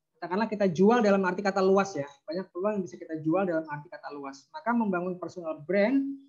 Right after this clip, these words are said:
bisa kita mulai dari posting foto-foto kegiatan kita, foto-foto bahwa kita ini peduli juga, nggak hanya cuman istilahnya ngejar, eh, uangnya, tapi kita pengen ngasih tahu, "Oh, ini saya berbagi loh buat ini, saya ngasih pelatihan, pendampingan," gitu kan, dan lain sebagainya. Jadi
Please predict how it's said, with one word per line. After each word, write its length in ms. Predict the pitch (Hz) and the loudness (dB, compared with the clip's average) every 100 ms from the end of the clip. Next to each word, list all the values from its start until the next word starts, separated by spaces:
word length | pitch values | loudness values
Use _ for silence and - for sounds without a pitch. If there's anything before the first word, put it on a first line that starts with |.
| _ | _
bisa 300 | - 180 254 240 | -6 -2 -2 -2
kita 240 | 214 254 | -2 -2
mulai 380 | 233 208 233 208 | 0 2 2 2
dari 240 | 190 208 | 0 -2
posting 560 | 175 - - 240 254 247 - _ _ _ | -6 -8 -4 -2 -2 -4 -12 _ _ _
foto-foto 460 | 180 175 175 185 175 | -4 -4 -2 -2 0
kegiatan 420 | 170 165 156 160 160 | 0 -2 -2 -4 -2
kita, 420 | 190 190 165 160 160 | -4 -2 -2 -2 -4
foto-foto 640 | 165 160 170 170 156 180 | -10 -12 -14 -14 -8 -6
bahwa 240 | 170 160 156 156 | -6 -6 -6 -8
kita 160 | 160 | -8
ini 140 | 190 220 | -6 -4
peduli 480 | 185 175 208 220 202 | 0 2 4 2 2
juga, 260 | 202 190 160 | 4 4 2
nggak 140 | 156 | -4
hanya 140 | 160 165 | -4 -6
cuman 320 | 180 175 175 | -8 -8 -10
istilahnya 480 | 165 170 165 170 165 | -14 -14 -14 -14 -16
ngejar, 260 | 156 165 160 - _ _ _ _ | -6 -4 -4 -10 _ _ _ _
eh, 380 | 156 165 165 160 175 | -6 -4 -4 -6 -4
uangnya, 560 | 214 226 254 233 202 | 0 2 4 4 2
tapi 240 | 196 196 214 | 0 -2 -4
kita 180 | 208 233 | -4 -4
pengen 300 | 202 196 190 | -2 -2 -2
ngasih 220 | 180 180 | -4 -4
tahu, 240 | 190 202 | -2 -2
"Oh, 100 | 202 | -2
ini 140 | 196 233 | -4 -4
saya 160 | 247 | -2
berbagi 400 | 202 165 160 202 | -2 0 0 0
loh 80 | 196 | 0
buat 240 | 160 160 160 | 0 -4 -6
ini, 320 | 160 160 160 | -10 -8 -10
saya 320 | 160 185 190 160 | -10 -10 -10 -12
ngasih 220 | 160 170 | -14 -14
pelatihan, 480 | 160 160 165 180 185 | -10 -8 -6 -6 -6
pendampingan," 880 | 170 170 160 160 190 196 202 202 190 | -10 -6 -6 0 0 2 2 2 0
gitu 160 | 151 147 | -4 -8
kan, 220 | 151 151 | -8 -10
dan 360 | - - _ - | -18 -20 _ -18
lain 140 | 156 | -18
sebagainya. 400 | 156 156 165 175 | -12 -8 -4 -4
Jadi 320 | 170 247 254 | -2 -2 -4